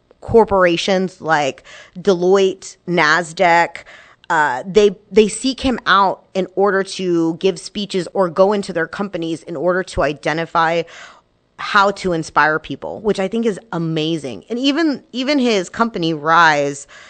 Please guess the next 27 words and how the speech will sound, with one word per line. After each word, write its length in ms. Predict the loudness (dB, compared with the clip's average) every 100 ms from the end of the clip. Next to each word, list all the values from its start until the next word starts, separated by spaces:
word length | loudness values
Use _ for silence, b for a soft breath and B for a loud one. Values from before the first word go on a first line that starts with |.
| B _
thus 360 | -2 2 2 0
the 100 | -4
whole 260 | 0 0 0
why 380 | 4 6 6
of 180 | 4 2
why 180 | 0 0
he 160 | -2 -8
started 420 | -6 -4 -2 0
that 380 | 4 4 2 -4 _ _
and 320 | -6 -4 -6 -12
how 200 | -2 0
he 100 | 0
talks 340 | -2 -4 -4 -2
about 220 | 0 0
it 80 | 0
on 100 | -2
this 160 | -6
podcast 520 | -2 -2 -2 -2 -4 -4
that 100 | -6
I'm 120 | -2
referencing. 600 | -4 -4 -4 -4 -4 -8 b b b b b
So 360 | -4 2 4
amazing. 680 | 4 0 -2 -4 -6 -6 -10 -10
And 160 | -6 -4
again, 480 | 0 2 2 0 -6 B B B
it's 260 | -4 -4 -2
just, 460 | 0 0 -4 -20